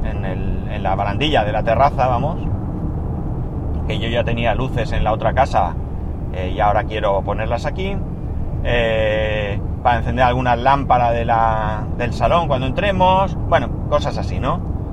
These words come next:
Cosas así, cuatro enchufitos que, que, bueno, tenían un pequeño descuento y me he aprovechado, no sé si eran nueve euros más barato.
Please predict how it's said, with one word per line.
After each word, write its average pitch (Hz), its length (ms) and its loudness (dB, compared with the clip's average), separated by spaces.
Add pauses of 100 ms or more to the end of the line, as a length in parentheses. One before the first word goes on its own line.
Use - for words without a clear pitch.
(280)
Cosas 113 280 -2
así, 95 240 -6
cuatro 110 300 0
enchufitos 143 680 0
que, 95 440 -2 (540)
que, - 80 -4
bueno, 95 240 -2 (300)
tenían 104 340 -2
un 104 220 -4
pequeño 107 340 -4
descuento 117 540 2
y 95 260 -2
me 101 120 -2
he - 20 0
aprovechado, 85 440 -2
no 98 100 -4
sé - 120 -4
si - 60 -4
eran 95 180 -2
nueve 107 300 2
euros 104 240 0
más 87 180 0
barato. - 300 -2